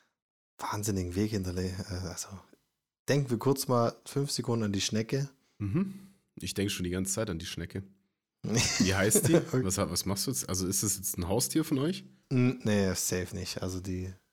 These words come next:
Speaker 1: ich weiß, die haben wir einfach entsorgt in den Biomülleimer.
Speaker 2: Ach so,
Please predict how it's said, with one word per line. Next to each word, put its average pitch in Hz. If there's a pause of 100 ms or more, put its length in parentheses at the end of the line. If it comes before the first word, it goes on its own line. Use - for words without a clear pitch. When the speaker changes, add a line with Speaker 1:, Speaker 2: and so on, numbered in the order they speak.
(140)
Speaker 1:
ich -
weiß, 104 (640)
die -
haben 98
wir 98
einfach 98
entsorgt 92
in 98
den 87
Biomülleimer. 90 (720)
Speaker 2:
Ach -
so, 101